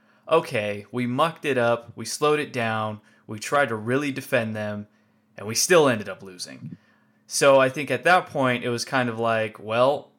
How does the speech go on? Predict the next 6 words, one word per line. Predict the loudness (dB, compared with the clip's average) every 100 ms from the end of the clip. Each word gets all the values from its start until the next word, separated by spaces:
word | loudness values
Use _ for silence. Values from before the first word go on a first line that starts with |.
| _ _ _ _ _
that's | 0 0 4
why | 4
I | 4
think | 0 -2 -2 -8 _ -12
they | -2 0 0
needed | -2 0 -2 -4